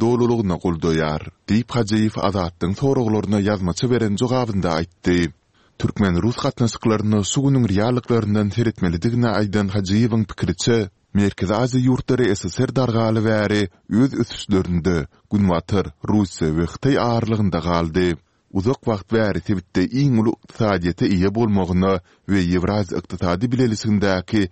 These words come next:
liderlik roluny garamazdan Täjikistan, Türkmenistan, Özbekistan ýaly ýurtlaryň strategik hyzmatdaşy bolsa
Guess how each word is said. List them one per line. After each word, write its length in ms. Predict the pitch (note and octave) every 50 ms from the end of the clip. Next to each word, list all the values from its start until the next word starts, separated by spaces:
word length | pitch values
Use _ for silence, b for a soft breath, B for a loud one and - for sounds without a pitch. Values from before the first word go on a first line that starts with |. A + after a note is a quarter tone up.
| b b b b F#2+
liderlik 500 | A#2+ C3+ A#2+ C3+ C#3 A#2+ A2 G#2 - -
roluny 420 | A2 A2 A2+ G#2+ F#2+ E2+ F2+ F#2+ F#2
garamazdan 680 | G2+ F#2+ G2 F#2 F#2 F#2 E2+ D#2+ F2 G#2 G2+ G2 F2+ E2+ _ _ _ _
Täjikistan, 800 | - G#2+ G2 F#2 F#2 E2 F2 F2 E2+ - - - E2+ D#2+ D2+ C#2
Türkmenistan, 800 | C2+ - - - - - F#2+ F#2 F2+ E2+ - - F#2+ F2 E2 E2
Özbekistan 640 | D#2+ G#2 F#2+ F2+ F2 F2 - - - A#2+ A#2 C3 C3+
ýaly 300 | C3+ C3 B2 A#2+ A2+ A#2
ýurtlaryň 480 | A#2 G#2+ - - A2 G2+ G#2+ G#2+ G2 - b b b
strategik 640 | b - - G2+ F#2 F2+ - C#3 C3+ B2 A2+ - -
hyzmatdaşy 640 | A#2 G2+ A2 A2 A#2 A2+ G#2+ - - F2+ E2+ - -
bolsa 380 | A#2 A2+ A2+ G2 E2 - A#2